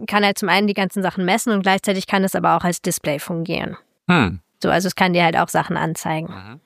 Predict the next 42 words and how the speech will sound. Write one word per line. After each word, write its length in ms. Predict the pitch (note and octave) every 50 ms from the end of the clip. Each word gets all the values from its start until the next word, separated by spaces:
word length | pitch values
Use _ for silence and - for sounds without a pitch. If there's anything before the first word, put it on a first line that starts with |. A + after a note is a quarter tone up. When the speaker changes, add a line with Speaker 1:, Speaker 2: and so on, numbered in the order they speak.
| _ _ _ _ _ _ -
Speaker 1:
Ja, 200 | G3+ E3+ D3+ - _ _ _ _
und 140 | A3 G3+ G3
dann 140 | G#3 A#3
ist 140 | C4 C#4+ -
ja 120 | - C4+ B3
noch, 320 | A#3+ A3+ A#3 B3 - - - -
äh, 340 | A3 G#3 G#3 G3+ G3 -
steht 280 | G#3 - - A3 A#3 -
ja 120 | A#3 G3+
in 160 | F#3 - G#3 G3
dem 160 | F#3 F#3 F3
Untertitel 560 | - C4 D4 - A#3+ A3+ - A3+ G#3 - G3+
auch 220 | - - G3+ A#3+
schon 200 | - - - F#3+
drin, 200 | F#3 F#3 F#3+ F#3+
dass 200 | F#3 F#3 F#3 -
die 200 | - - G3+ G3+
Lüge 500 | F#3 F#3 F#3 G#3 B3 C#4 B3+ C4 A#3+ A#3+
deinen 340 | A3 G#3+ F3 F3+ F3+ F#3 F#3
schlimmsten 360 | G3 - A3 A3 A3+ - -
Albtraum 440 | - - G3+ A3 - - - E3+ F3
wahr 200 | E3+ E3 D#3+ E3
werden 260 | E3+ D#3+ D#3 E3+ F3
lässt. 440 | E3 E3 G#3 C4+ B3+ - _ - - _ _ _ _ -
Speaker 2:
Ja. 540 | A2 F#2+ F#2 F2+ E2+ E2 E2 E2+ F2 A2 C3+ -
Speaker 1:
Und 200 | - G#3+ G#3 G#3
zwar 400 | - - - F#3+ G3 G#3 A3 G#3+ - _ _ _
ist 300 | _ A3+ G#3+ - - -
es 160 | G3+ G3 F#3 -
dabei 580 | - F#3 G3 G#3 G3 F#3+ F3+ F#3 F#3 F#3 F#3 - _ _
so, 520 | - - F#3+ G3 G3+ G#3 A3 A#3+ C#4+ D#4+ D4 -
dass 460 | G#3 - G3+ G3+ A3 G#3+ - - -
die 540 | - - G#3+ G#3+ G#3 G#3 G#3 G#3 G#3+ G#3+ G#3+ - _ _ -
Kandidaten, 720 | - G#3+ G#3 G3+ G#3 G3 E3+ D#3+ F3+ A3+ - _ B3 G#3+
damit 320 | G3 F#3 F#3+ G#3+ A#3+ -
sie 380 | - - G#3 G3+ G3 F#3+ - -
teilnehmen 640 | - - G3 G#3 A#3+ C#4+ C4+ G#3 F#3 F3+ F3+ F3 F3
dürfen, 480 | E3+ E3+ E3+ E3+ F3+ - - G#3 G#3 G3+
müssen 240 | F#3+ G3+ - - G3
sie 100 | - G3
quasi 400 | - - - F3 F#3+ F#3 G3+ F#3+
einen 400 | - E3+ E3+ E3+ E3 E3 E3 F3+